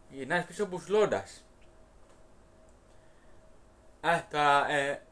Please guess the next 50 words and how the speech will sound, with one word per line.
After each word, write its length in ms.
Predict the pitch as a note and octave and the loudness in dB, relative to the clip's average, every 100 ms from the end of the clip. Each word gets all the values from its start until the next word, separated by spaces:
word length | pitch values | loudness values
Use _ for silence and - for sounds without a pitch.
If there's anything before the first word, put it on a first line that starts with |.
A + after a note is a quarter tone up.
| - - - C#3+ C#3+ | -20 -20 -16 -14 -14
σας 140 | - | -12
έχω 120 | D3+ | -6
παρατηρήσει, 360 | D3+ D3 D3 C#3 | -4 -2 -4 -8
παιδιά, 420 | D3 F#3+ D#3+ B2 - - - - | -2 2 2 0 -12 -20 -18 -4
ότι 840 | C3 C3 - B2+ B2+ B2+ A#2+ A#2 | -2 0 -2 -2 -2 -2 -2 -2
το, 420 | B2 B2 A#2 A#2 - | 2 2 2 -2 -4
όταν, 280 | D3 E3+ E3 | -6 -4 -2
ε, 200 | D3+ A2+ A#2 - | -4 -4 -10 -10
όταν, 280 | C#3+ D3+ C#3+ | -6 -6 -4
ε, 160 | B2 | -6
φτάνει 240 | A#2 D3 C#3+ | -6 -8 -6
το 100 | C3+ | -6
μεσημέρι, 500 | A#2+ A#2 B2 C3 G#2+ | -8 -6 -2 2 0
ας 80 | |
πούμε, 440 | - A2+ A2+ C#3+ D#3+ - - | -2 -8 -6 -8 -8 -20 -14
και 100 | A2+ | -8
έχει 180 | A2+ - | -6 -6
πολύ 200 | A#2+ A#2 | -6 -6
ζεστή 300 | A2 G#2 G#2+ | -8 -6 0
έξω, 440 | G#2 G#2 C#3 D3+ - | 0 0 -6 -6 -8
οποιαδήποτε 440 | C3 B2+ A2+ G2+ | -6 -4 -2 -2
μέρα, 340 | G2+ G#2 C3 D3 | -2 2 2 4
ό,τι 160 | D3 | 4
ώρα 80 | B2+ | 4
για 100 | A2+ | 2
να 100 | G#2 | 0
ξυπνήσω, 300 | G2+ G#2 C#3 | -8 -14 -8
άμα 160 | C3 B2+ | -8 -8
ξυπνήσω 340 | A#2 A#2+ B2 | -10 -12 -2
δέκα 220 | B2 B2 | 0 2
η 40 | A#2 | 2
ώρα 140 | A#2 | 0
το, 80 | A2+ | -2
το 380 | - A2 G#2+ G#2 | -6 -4 -4 -2
πρωί, 440 | A2 G#2+ C3 E3+ - - - - - - - | -2 0 -2 -4 -10 -20 -20 -20 -20 -14 -4
εγώ 120 | E3 | -2
δεν 100 | F3 | 0
ξυπνάω 220 | F3 G3 | -2 -2
ποτέ 320 | E3+ F3+ F3+ | 0 0 0
μετά 260 | C3+ A#2+ A#2+ | -4 -4 -4
τις 140 | A2 | -2
δέκα 260 | A2+ G#2+ G#2+ | -2 -2 -2
πλέον. 300 | A#2 G#2+ G2+ | -2 -2 0
Παλιά 160 | C3+ D#3 | 0 0
ξυπνούσα 280 | D#3 D#3+ | -4 -4
έντεκα, 300 | D3+ D3+ D3 | -2 -2 0
δώδεκα 460 | D3 C3 G#2 F#2+ F#2 | 0 0 -2 -6 -12
και 80 | A#2+ | -10
μία 200 | C3 C3+ | -4 -2
ακόμα. 400 | A2 G2+ F#2+ G2 | -2 -6 -10 -14